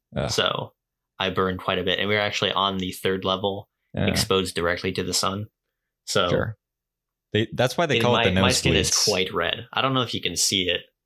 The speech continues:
Speaker 1: Yeah.
Speaker 2: I don't know if you can see that.
Speaker 1: It's
Speaker 2: It's a
Speaker 1: got
Speaker 2: little
Speaker 1: some,
Speaker 2: red.
Speaker 1: uh, got a little pigment
Speaker 2: I don't
Speaker 1: in
Speaker 2: know
Speaker 1: there
Speaker 2: if it
Speaker 1: for
Speaker 2: does,
Speaker 1: sure.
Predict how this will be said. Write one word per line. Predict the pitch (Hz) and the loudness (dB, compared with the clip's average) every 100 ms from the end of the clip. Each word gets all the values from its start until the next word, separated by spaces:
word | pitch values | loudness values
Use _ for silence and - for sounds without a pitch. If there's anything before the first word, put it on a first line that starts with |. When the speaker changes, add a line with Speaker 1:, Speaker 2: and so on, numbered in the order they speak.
| _ _ _ _ _ - | _ _ _ _ _ -4
Speaker 1:
Yeah. | 147 196 202 202 | 0 2 0 0
Speaker 2:
I | |
don't | - | 0
know | 113 | 0
if | - | -2
you | 98 | -4
can | 85 | -2
see | - 87 | 0 0
that. | 85 - | 0 0
Speaker 1:
It's | |
Speaker 2:
It's | - | 2
a | - | 2
Speaker 1:
got | |
Speaker 2:
little | 190 - | 4 4
Speaker 1:
some, | 101 | 2
Speaker 2:
red. | 196 - | 0 0
Speaker 1:
uh, | - - - - - - 214 | -2 -4 -4 -4 -4 -4 -4
got | 208 | -2
a | 214 | -2
little | 180 | -2
pigment | 170 156 117 | -2 2 4
Speaker 2:
I | |
don't | - | 4
Speaker 1:
in | 82 | 4
Speaker 2:
know | 80 | 4
Speaker 1:
there | |
Speaker 2:
if | 107 | 4
it | |
Speaker 1:
for | 107 | 2
Speaker 2:
does, | 107 101 | 4 0
Speaker 1:
sure. | 92 | -2